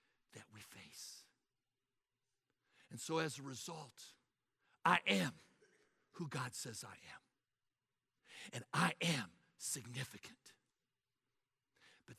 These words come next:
that starts first where God wants it to start for you,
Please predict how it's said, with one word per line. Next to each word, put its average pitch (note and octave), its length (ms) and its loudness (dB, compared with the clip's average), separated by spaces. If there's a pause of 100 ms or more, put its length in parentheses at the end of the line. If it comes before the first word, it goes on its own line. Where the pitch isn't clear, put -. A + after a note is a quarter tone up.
that D#3 240 0
starts - 680 -4 (1080)
first D#3 500 -4 (140)
where A#2+ 160 -10
God B2+ 300 -4
wants B2 440 -8 (760)
it G#2 140 -16
to - 80 -14
start - 420 -8
for A2+ 100 -12
you, G2+ 300 -12